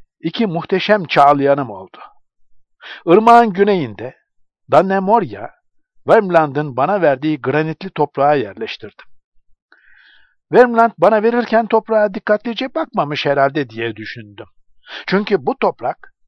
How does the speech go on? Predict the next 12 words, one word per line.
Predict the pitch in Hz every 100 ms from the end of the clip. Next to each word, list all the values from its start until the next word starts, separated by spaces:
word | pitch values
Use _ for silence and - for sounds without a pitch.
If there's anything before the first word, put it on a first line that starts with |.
| _
çok | - 311 -
zengin | 113 180 190 226 220
bir | 156
maden | 156 131 143 165 180
yatağıydı. | 117 101 95 98 90 - - _ _ _ _ _ _ _ _ - - - 156
Doğu | 254 285
Gotya'nın | 208 208 - 196 220 151
bağışladığı | 165 175 - 170 175 190
ormanı | 180 156 131 120 123 202 _
onun | 180 240 220
çevresine | 196 190 175 - 156 131
diktim. | 104 -